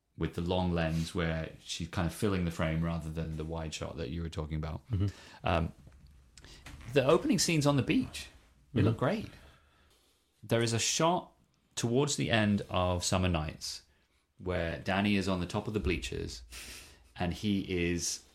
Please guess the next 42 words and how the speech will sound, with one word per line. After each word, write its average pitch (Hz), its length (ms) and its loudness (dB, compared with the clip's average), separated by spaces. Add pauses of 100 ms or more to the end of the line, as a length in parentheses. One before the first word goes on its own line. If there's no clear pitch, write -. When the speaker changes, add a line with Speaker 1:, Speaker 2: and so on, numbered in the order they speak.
(320)
Speaker 1:
on 92 100 -2
the 85 80 2
right-hand 113 460 2
side 90 240 2
of 82 80 0
the 82 60 -4
frame, 80 300 0
but 82 120 0
he's 82 180 -4
looking 90 400 0
left. 80 460 -4 (100)
Speaker 2:
Yep. 92 160 0 (180)
Speaker 1:
And 87 300 2
it's 98 140 -6
a - 20 -8
profile 127 400 4
shot 82 200 0
of - 80 -8
him, 80 260 -4
but 76 120 -6
it's 76 220 -8
kind 78 180 -6
of, 73 80 -6
like, 76 220 -12 (100)
half, - 420 -8 (580)
half - 240 -10
body, 82 400 -2
half 87 280 -4
body 78 200 -6
height. 76 300 -10 (600)
And 82 100 -2
the 80 60 0
school 110 360 4
is 95 80 2
in 98 60 -2
the 92 60 -2
background. 85 460 0
The 82 60 0
flag 95 420 2
is 92 200 2
on 87 220 -2
the, 82 300 -2